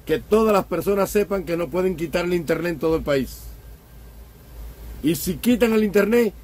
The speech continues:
grábese todo, documentese todo y luego se manda a las redes. Eso es un consejo. Segundo consejo, los líderes de la marcha, Junior, los demás líderes, los que han entregado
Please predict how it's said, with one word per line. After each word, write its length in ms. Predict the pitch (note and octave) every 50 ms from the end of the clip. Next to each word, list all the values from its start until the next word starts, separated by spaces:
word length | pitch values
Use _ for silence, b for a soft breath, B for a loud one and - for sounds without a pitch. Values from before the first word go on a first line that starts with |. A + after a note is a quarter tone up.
| - - - - -
grábese 540 | - C#3 F#3+ G#3+ A3 A3 G#3+ F#3 D3 G3+
todo, 280 | D#3 G3 F#3+ F#3 F3 E3
documentese 640 | D3+ D#3+ C3 C3 D#3 E3 F#3 F#3+ F3 F#3 D3 F3+ E3+
todo 300 | D#3 G#3+ A3+ A3+ G#3+ - - - - - - - -
y 80 | B2 C3+
luego 340 | C3+ C#3+ D#3+ F3 F3+ F3
se 140 | E3 - E3+
manda 280 | D#3+ E3 E3 D#3+ D#3+ D#3
a 20 |
las 140 | D#3 D3 C#3
redes. 260 | C#3+ C3 A#2+ A2+ A#2
Eso 160 | - D#3+ D#3+
es 60 | D#3+ D#3+
un 60 | C#3+
consejo. 500 | D3 D#3 D3 C3+ C3 A#2+ A2+ A#2 A#2 - - - - B B B B B
Segundo 420 | - - D#3 D#3+ F3+ F#3+ F#3+ F#3+ E3
consejo, 400 | F3+ F3 - D#3 C#3 A#2+ F#2 D#2+ - - - - - - - - - - - - -
los 540 | A2+ C3+ D#3+ D#3+ D#3 C#3+ C3+ D3 F#3+ D#3 D3+
líderes 460 | D#3+ E3+ G3 A3 G#3+ A3 G#3 G3 F3+
de 80 | F#3
la 120 | F3 E3+ E3+
marcha, 440 | E3+ E3+ E3 D3 - - - F2+ - - - - - - - - - - - - - - - - - - A2+ A2+
Junior, 420 | C#3+ F#3 G3+ G#3 G3+ F#3+ F3+ E3+ D3+
los 140 | D#3 D3+
demás 280 | D3+ D#3 D#3 E3+ F3 E3
líderes, 440 | E3+ E3 F#3+ F#3+ E3+ D#3 D3 C3 C3
los 120 | C3+ B2 -
que 120 | D3 D3
han 80 | D3 E3
entregado 720 | E3+ E3 C#3 B2 D3 D3 C#3+ D3+ D#3 D#3+ D#3 D3 C3+ -